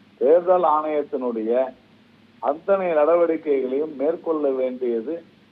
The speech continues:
தமிழக அரசு ஊழியர்கள். பயிற்சி கொடுக்கவில்லை என்று சொன்னால் யாரை சொல்கிறார்கள்?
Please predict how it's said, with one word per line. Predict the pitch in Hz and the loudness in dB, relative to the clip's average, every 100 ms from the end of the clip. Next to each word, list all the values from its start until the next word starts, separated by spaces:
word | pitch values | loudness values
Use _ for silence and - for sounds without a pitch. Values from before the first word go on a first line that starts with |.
| _ | _
தமிழக | 123 143 175 165 175 165 | -2 2 4 4 4 4
அரசு | 131 147 - 147 | 4 0 -2 -2
ஊழியர்கள். | 139 135 135 123 113 151 - _ _ _ _ - | 0 0 2 0 0 -2 -4 _ _ _ _ -2
பயிற்சி | 131 180 180 180 | 2 4 2 -2
கொடுக்கவில்லை | 170 165 175 170 160 160 160 160 143 | -4 -2 -2 0 0 4 4 4 0
என்று | 139 139 | -4 -6
சொன்னால் | 131 120 123 139 143 | -6 -4 0 0 2
யாரை | 139 160 175 175 151 | 2 4 4 0 -4
சொல்கிறார்கள்? | 156 151 147 139 | -4 0 0 0